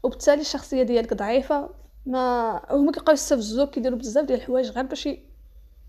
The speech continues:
آه، يشوفوا يعني كيفاش انت تقدر تتعامل مع مجموعه من الوضعيات. خليك ثابت، خليك يعني تايق في راسك، واخا ما تجاوبش على واحد السؤال ماشي معناتها راك ساقط. حاول انك تركز على،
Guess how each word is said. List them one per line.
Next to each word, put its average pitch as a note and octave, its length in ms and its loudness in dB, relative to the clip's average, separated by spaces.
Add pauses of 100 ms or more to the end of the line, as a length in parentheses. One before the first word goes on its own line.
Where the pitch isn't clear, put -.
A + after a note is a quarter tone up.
(100)
آه، G#3+ 180 -2
يشوفوا C#4 520 0
يعني B3 220 2
كيفاش A#3+ 240 -2
انت - 100 -8
تقدر - 240 -8
تتعامل B3 340 -2
مع A3 100 -2
مجموعه A#3+ 320 0
من A#3 140 0
الوضعيات. G#3+ 540 -4 (500)
خليك G4 320 6
ثابت، D4 500 4 (400)
خليك D#4+ 320 -2
يعني C4 320 2
تايق C#4 320 2
في B3+ 100 -2
راسك، A#3+ 360 0 (200)
واخا F4 180 4
ما F#4 80 2
تجاوبش D#4 300 4
على C#4 100 6
واحد C#4+ 180 2
السؤال B3+ 540 0 (340)
ماشي B3 320 -4
معناتها C4+ 420 0
راك B3 160 -2
ساقط. C#4 380 4 (640)
حاول D4 300 6
انك C#4 240 0
تركز C4 400 -2
على، A3+ 500 0